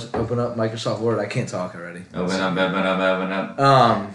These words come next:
Speaker 2: I want my baby back, baby. <laughs>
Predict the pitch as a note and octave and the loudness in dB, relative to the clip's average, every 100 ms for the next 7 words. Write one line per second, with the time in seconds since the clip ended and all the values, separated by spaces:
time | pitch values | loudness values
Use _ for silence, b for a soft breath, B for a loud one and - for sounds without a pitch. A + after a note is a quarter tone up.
0 | - - C#3 C#3 C3 C3 B2 A#2+ B2+ C3+ | -2 6 8 8 8 6 6 6 8 8
1 | C#3 G#2+ A2+ G#2 G2+ G#2 G#2 G#2 G2 G#2+ | 8 6 4 6 6 4 6 4 6 4
2 | G#2+ A2+ C3+ - - - | 6 4 4 0 0 -2